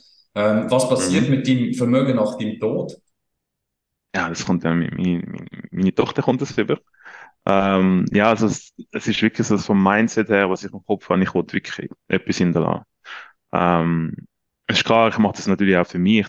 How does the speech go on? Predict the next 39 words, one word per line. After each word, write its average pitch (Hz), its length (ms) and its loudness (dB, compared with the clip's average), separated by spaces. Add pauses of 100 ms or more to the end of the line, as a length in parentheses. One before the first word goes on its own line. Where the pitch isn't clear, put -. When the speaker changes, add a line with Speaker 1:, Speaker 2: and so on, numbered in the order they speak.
Speaker 2:
um 87 320 -4
mir 90 220 0
auch 85 60 -4
selber 92 280 2
zu - 60 -10
sagen, 95 200 2
okay, 87 360 -4
das 87 240 -2
und 85 100 -6
das 90 220 0
habe 90 100 -2
ich 87 60 2
erreicht. 98 340 0 (520)
Aber 92 200 2
wichtig 101 280 2
ist 98 160 2
auch, 92 120 2
das 90 200 -4
ganze, 92 300 0
das - 100 -16
ganze 98 280 0
Mindset 92 420 2
auch, 87 340 2
ähm, 80 180 -12
ja, 85 120 -6
der 85 120 -4
weiteren 101 280 2
Generationen 98 640 0
zu - 100 -16
geben. 95 240 2
Das - 140 -8
heisst, 82 220 -4
also 82 140 -10
meine 82 200 -2
Tochter 87 400 -4
und 78 120 -6
sonst - 240 -10
noch 87 140 0
meine 82 360 -4